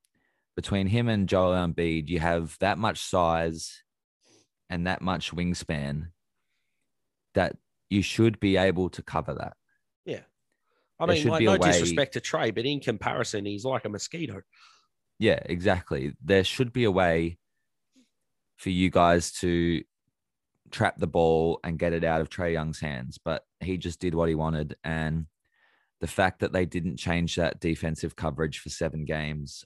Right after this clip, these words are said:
Speaker 1: I think, is a contributor to why the Sixers lost the series, to be honest.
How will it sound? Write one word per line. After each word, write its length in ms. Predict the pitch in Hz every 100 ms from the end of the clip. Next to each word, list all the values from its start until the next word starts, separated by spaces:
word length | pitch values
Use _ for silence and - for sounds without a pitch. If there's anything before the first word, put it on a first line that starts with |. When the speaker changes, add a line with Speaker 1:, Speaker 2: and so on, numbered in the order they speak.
| -
Speaker 1:
I 200 | 82 82
think, 440 | - 82 78 - _
is 160 | 85 80
a 60 |
contributor 720 | 80 87 76 85 73 80 80 - _ _ _ _ _ _ _ _ _ -
to 100 | 92
why 540 | 80 82 85 80 82 - - _ 90
the 140 | 82
Sixers 500 | - 76 - 82 73
lost 200 | 76 -
the 60 | 78
series, 420 | - 80 76 71
to 60 | -
be 80 |
honest. 460 | 78 80 87 -